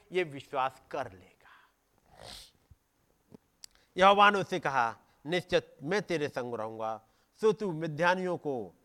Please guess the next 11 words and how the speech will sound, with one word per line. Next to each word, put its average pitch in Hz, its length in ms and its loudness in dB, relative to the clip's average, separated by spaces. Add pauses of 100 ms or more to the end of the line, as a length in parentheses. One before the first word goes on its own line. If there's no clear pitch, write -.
(240)
ऐसे 202 260 2
मार 143 300 4
लेगा 110 460 -4 (280)
जैसे 123 360 -6
एक 107 120 -14
मनुष्य 92 360 -18
को।" - 180 -20 (1000)
गिदोन 156 480 -4
ने 240 100 -4
उससे 165 200 -6
कहा, 107 340 -10